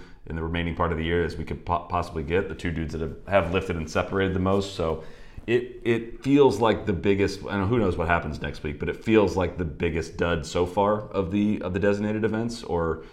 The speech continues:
I don't know, maybe you could say Century just with, you know, missing Rory and it not being that full field and all that stuff. But, um, yeah, it's, it's hard to get hyped.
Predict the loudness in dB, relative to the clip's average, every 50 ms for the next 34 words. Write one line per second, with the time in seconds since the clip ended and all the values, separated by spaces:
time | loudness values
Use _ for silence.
0 | -20 -20 -16 -12 -10 -10 -8 -4 0 0 2 2 0 -2 -4 -4 -6 -4 -2 -2
1 | -2 -2 -2 -4 -4 -4 -4 -4 -4 -4 -4 -6 -8 -10 -12 -16 -12 -10 -8 -8
2 | -8 -10 -16 -20 -16 -10 -8 -8 -6 -6 -6 -8 -6 -4 -2 -2 -2 -2 -4 -4
3 | -2 0 0 2 2 2 2 2 0 0 -2 -4 -6 -6 -4 -4 -4 -4 -4 -6
4 | -6 -8 -6 -6 -6 -6 -8 -8 -10 -12 -10 -10 -8 -8 -8 -6 -6 -4 -4 -4
5 | -4 -6 -6 -6 -6 -8 -10 -10 -10 -10 -10 -10 -10 -10 -8 -8 -8 -8 -12 -16
6 | -20 -20 -20 -20 -16 -8 -4 -2 0 2 2 0 0 -2 -6 -8 -12 -10 -6 -6
7 | -4 -4 -6 -6 -8 -8 -8 -8 -6 -6 -6 -6 -6 -4 0 4 4 4 4 2
8 | -2 -2 -4 -4 -6 -6 -10